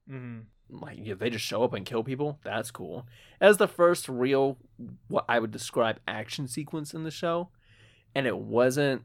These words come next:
Speaker 2: horribly done.
Speaker 1: Yeah.
Speaker 2: And then we got our first moment of the show where I was like, "Oh, wow, that was actually really sweet."
Speaker 1: Yeah.
Speaker 2: Um, in the form of the Doctor saying goodbye to Susan, and then it gets the best thing about that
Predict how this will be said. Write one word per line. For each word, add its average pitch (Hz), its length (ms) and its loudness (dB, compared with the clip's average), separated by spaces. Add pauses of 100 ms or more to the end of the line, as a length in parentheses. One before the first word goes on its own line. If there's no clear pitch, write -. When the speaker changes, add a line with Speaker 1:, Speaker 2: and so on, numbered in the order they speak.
(100)
Speaker 2:
horribly 139 560 6
done. 120 400 -2 (160)
Speaker 1:
Yeah. 98 260 -8 (220)
Speaker 2:
And 165 140 6
then 180 140 6
we 180 100 2
got 185 220 6
our 151 140 8
first 202 480 0
moment 165 320 0
of 151 80 -2
the 147 40 -2
show 160 220 4
where 156 140 4
I - 20 4
was 151 80 0
like, 147 240 2
"Oh, 185 160 4
wow, 160 360 2 (100)
that 170 140 0
was 156 100 -2
actually 151 280 -2
really 151 340 -4 (120)
sweet." 165 460 -6 (920)
Speaker 1:
Yeah. 110 220 -8 (240)
Speaker 2:
Um, 113 440 2
in 131 180 0
the 127 60 -4
form 123 220 -2
of 113 240 2
the 120 100 0
Doctor 117 280 2
saying 113 200 -6
goodbye 107 240 -2
to 107 60 -8
Susan, 117 600 -4
and 107 380 -4
then 113 200 0
it 107 120 0
gets 110 240 -2
the 110 120 -4
best 143 260 4
thing 120 140 -4
about 101 240 -4
that 98 340 -4